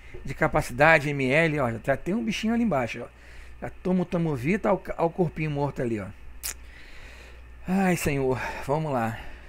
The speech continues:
Esperar ele subir um pouquinho mais pra eu descer, né? Eu não aconselho, assim que se descer a escada, clicar no mapa não, tá? Porque a tendência é ele correr pro meio do mapa quando você clica no mapa. E aí, ó, tem um,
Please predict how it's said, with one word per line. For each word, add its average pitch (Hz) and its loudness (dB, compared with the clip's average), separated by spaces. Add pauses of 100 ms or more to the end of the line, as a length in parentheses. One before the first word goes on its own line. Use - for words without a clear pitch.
(260)
Esperar 135 -4
ele 143 0
subir 135 -6
um 135 -4
pouquinho 139 -6
mais 165 2 (640)
pra 143 0
eu 143 4
descer, 147 2
né? 156 0 (1300)
Eu 190 6
não 262 4
aconselho, 226 4
assim 202 2
que - 0
se 185 -6
descer 175 4
a - 4
escada, 190 6
clicar 214 4
no 220 6
mapa 208 8
não, 160 2
tá? 175 6 (340)
Porque - 0
a 156 2
tendência 170 4
é 160 8
ele 190 4
correr 185 8
pro 196 4
meio 208 6
do 240 4
mapa 143 4
quando 151 -2
você 147 -2
clica 156 -2
no 151 -2
mapa. 107 -4 (1040)
E 139 2
aí, 147 6 (1800)
ó, 135 4
tem 147 -4
um, 147 -4